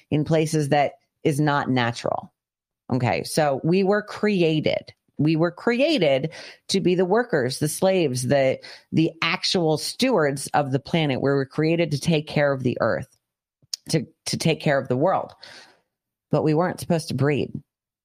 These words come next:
And then the Elohim left. And the Vril came up. And the Vril, because we were made in the image of God, the, we,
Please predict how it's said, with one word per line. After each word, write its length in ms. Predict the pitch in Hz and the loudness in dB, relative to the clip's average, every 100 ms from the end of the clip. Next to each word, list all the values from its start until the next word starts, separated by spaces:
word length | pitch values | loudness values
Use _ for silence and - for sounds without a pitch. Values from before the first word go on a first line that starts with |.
| - - - | -20 -12 -2
And 260 | 143 143 151 | 0 2 2
then 140 | 160 | 2
the 140 | 180 | 2
Elohim 420 | 190 202 214 220 233 | 0 0 0 0 0
left. 560 | 294 175 - - - _ _ _ _ _ _ _ _ _ _ _ _ - | 0 -4 -8 -16 -18 _ _ _ _ _ _ _ _ _ _ _ _ -4
And 120 | 147 | -2
the 80 | 156 | 0
Vril 200 | 220 302 | 2 0
came 260 | 240 113 | -2 -2
up. 220 | 71 - _ _ _ _ _ _ _ _ _ _ _ _ _ - | -2 -4 _ _ _ _ _ _ _ _ _ _ _ _ _ -4
And 840 | 143 143 143 143 143 147 139 147 - - - _ _ _ _ _ _ _ _ _ _ - | 0 2 2 0 0 0 0 -4 -8 -20 -20 _ _ _ _ _ _ _ _ _ _ -2
the 200 | 175 196 | 0 0
Vril, 760 | 175 262 277 151 208 277 - _ _ _ - | 2 2 2 2 0 -2 -8 _ _ _ -2
because 360 | 180 185 165 165 | 0 2 2 2
we 120 | 175 | 4
were 200 | 180 254 | 4 4
made 280 | 214 165 151 | 2 2 2
in 120 | 147 | 2
the 120 | 143 | 2
image 240 | 139 135 139 | 0 0 0
of 120 | 127 | 0
God, 360 | 120 107 131 185 170 | 0 2 0 0 -4
the, 220 | - 143 - | -2 -2 -2
we, 280 | 151 143 | -2 -2